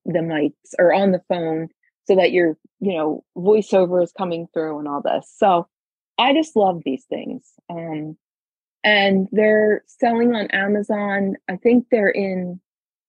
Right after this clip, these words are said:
um, there, there aren't many left. They're, they're not being made anymore, but I still love them. And, um, Ambio Smart from Sennheiser.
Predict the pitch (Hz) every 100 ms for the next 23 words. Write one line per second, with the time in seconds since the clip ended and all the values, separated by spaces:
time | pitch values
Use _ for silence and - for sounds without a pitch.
0 | _ 185 180 175 170 170 170 170 _ _
1 | - - _ _ _ _ _ _ - 214
2 | 214 - 202 196 208 208 214 190 170 165
3 | - - - _ 180 180 170 165 202 185
4 | 202 196 180 - 214 196 175 160 170 151
5 | 123 127 143 143 143 160 143 - _ 165
6 | - - 180 160 147 165 - 147 - _
7 | _ _ _ _ _ 160 156 156 156 -
8 | - 160 156 156 156 _ _ _ _ _
9 | _ 208 220 214 208 202 190 - 175 156
10 | - - _ _ _ _ _ - 185 165
11 | 160 165 _ _ _ - 170 165 - 143
12 | - - 151